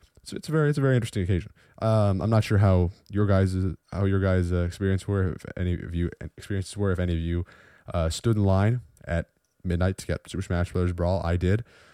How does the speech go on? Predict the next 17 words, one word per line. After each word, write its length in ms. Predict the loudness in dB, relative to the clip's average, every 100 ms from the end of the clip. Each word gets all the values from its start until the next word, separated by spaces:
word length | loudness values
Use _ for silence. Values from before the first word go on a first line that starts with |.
| _ _ _ _ -6
Um, 560 | -2 -2 -2 -6 -8 -12 _ _ _ _ _ _ _ _ _ _ -6
I 100 | -2
have 200 | 0 -2
played 360 | -2 0 2 0
Super 120 | -2
Smash 300 | 0 0 0
Brothers 220 | 0 0
Brawl, 240 | 2 4 4
as 100 | 4
you 60 |
might 160 | 6 6
imagine, 440 | 6 4 0 -4 -6
and, 360 | -6 -6 -6
um, 200 | -6 -6
while 300 | -4 -2 -2
I'm 160 | -2 0
not, 440 | 0 0 -4 -18